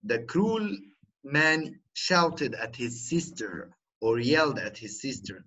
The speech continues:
Cruel. Cruel means evil. Finally. Finally means at the end. After five hours of running, he finally crossed the finish line. He finally crossed the finish line after five hours of running. Hide.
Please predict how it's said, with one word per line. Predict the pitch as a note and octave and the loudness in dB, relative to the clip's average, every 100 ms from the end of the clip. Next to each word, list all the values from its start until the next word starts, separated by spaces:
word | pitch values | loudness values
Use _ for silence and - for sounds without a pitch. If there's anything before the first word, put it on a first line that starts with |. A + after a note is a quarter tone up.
| - | -6
Cruel. | - F#3+ C#3+ G#2 G2 - | 2 4 4 0 -6 -4
Cruel | F#3 G3+ F3 | -2 0 0
means | E3+ D3 | -2 -6
evil. | D3+ D#3+ A2 F#2+ E2+ - _ _ - | -4 -2 -2 -6 -14 -20 _ _ -8
Finally. | - F#3+ E3 A#2+ F#2+ - _ _ _ _ A#3 | 0 2 2 -2 -6 -10 _ _ _ _ 0
Finally | B3+ G3+ E3 | 2 2 2
means | E3+ E3+ | 0 -2
at | D3 D3 | -2 -4
the | C3+ A2+ | -2 -2
end. | G2+ G2 G2 G2+ - - - _ _ _ _ _ _ | -2 -4 -6 -8 -10 -20 -20 _ _ _ _ _ _
After | A2 A#2+ - A2+ | -10 -8 -2 -2
five | G2 D#3+ G3+ F#3 | 0 2 2 4
hours | E3+ G3+ D#3+ | 2 0 -2
of | A#2+ | -2
running, | C#3 G#3+ A#3+ D3 A#2+ - | 0 0 0 -4 -8 -12
he | B2 | -12
finally | B2 - A3 A#3 G#3+ G3 F#3 | -6 2 2 2 2 0 0
crossed | F3 F#3 F3+ - | 0 0 -2 -8
the | B2+ B2 | -8 -4
finish | D3+ D3 D3 | -2 -2 -2
line. | A#2+ G2+ F2+ E2 _ _ _ _ _ _ - | -4 -6 -10 -14 _ _ _ _ _ _ -12
He | G#2+ | -4
finally | - D#3 C#3 G#2+ | 2 2 2 -2
crossed | G2+ C3+ - - | -4 -4 -4 -6
the | A2 - | -12 -4
finish | A#2 A2+ - | -4 -4 0
line | D#3 F#3+ F#3 E3+ - _ | 2 2 0 -4 -10 _
after | - - A#2+ | -12 -8 -6
five | C3+ C#3+ C#3 A#2+ | 0 0 0 0
hours | B2+ B2 A2+ | 2 2 0
of | A2 | -4
running. | G#2 G2+ G2 F#2+ - _ _ _ _ | -4 -4 -6 -10 -18 _ _ _ _
Hide. | F3+ F3+ A2+ - | 2 4 2 -4